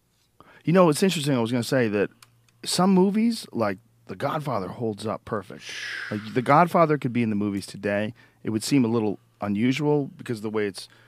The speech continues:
sort of filmed and framed and the music in it and everything like that. It would, it'd be, like, it would stand out as being unusual, but it would totally hold up. But other movies from that, that era, big movies that you really enjoyed from that era,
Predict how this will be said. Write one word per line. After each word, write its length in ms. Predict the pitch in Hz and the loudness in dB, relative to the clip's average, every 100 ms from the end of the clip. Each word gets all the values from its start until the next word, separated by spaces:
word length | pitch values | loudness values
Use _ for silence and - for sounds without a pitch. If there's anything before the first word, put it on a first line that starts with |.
| _ | _
sort 220 | - 123 | -6 -6
of 60 | 101 | -6
filmed 480 | - 127 131 127 104 | -2 2 4 2 0
and 120 | 92 | -6
framed 540 | - 120 120 120 110 | -4 -2 0 -2 -2
and 180 | 98 95 | -4 -6
the 60 | 95 | -6
music 400 | 107 123 110 113 | -2 -2 -2 -6
in 80 | 113 | -6
it 60 | |
and 100 | 87 | -6
everything 220 | 110 110 | -6 -6
like 160 | 113 104 | -8 -8
that. 260 | 110 113 110 _ _ _ _ - | -6 -8 -8 _ _ _ _ -6
It 40 | |
would, 160 | 113 107 | -6 -6
it'd 200 | 110 110 | -8 -4
be, 300 | 120 110 - - _ _ _ _ | -2 -2 -4 -14 _ _ _ _
like, 320 | 123 101 98 - _ _ _ _ - | -4 -4 -6 -16 _ _ _ _ -6
it 40 | |
would 140 | 117 | -6
stand 360 | 117 - 120 110 | -6 -4 -4 -2
out 220 | 110 120 | -2 -2
as 80 | 110 | -4
being 220 | 101 104 | -6 -6
unusual, 500 | 101 101 107 117 127 - _ | -4 -6 -6 -8 -10 -14 _
but 100 | 123 | 2
it 40 | |
would 200 | 117 98 - - | 2 0 -6 -14
totally 320 | - 160 123 | 2 4 4
hold 220 | 101 107 98 | 2 -2 -2
up. 180 | 92 - _ _ | -2 -6 _ _
But 120 | - 104 | -12 -8
other 200 | 151 214 | 2 6
movies 360 | 220 247 254 | 6 6 2
from 140 | - 202 | 0 0
that, 220 | 214 214 | 0 0
that 220 | 165 180 | -2 2
era, 300 | - 180 208 - - - | 4 4 4 0 -4 2
big 180 | 185 | 6
movies 440 | 220 247 117 71 - _ - | 6 6 4 -6 -14 _ -8
that 100 | 113 | -4
you 120 | 135 | -2
really 280 | 135 165 170 | 2 2 2
enjoyed 480 | 160 151 156 101 - | -2 0 2 0 -4
from 180 | 117 113 | -4 -2
that 140 | 117 | 0
era, 240 | 120 98 | 0 -2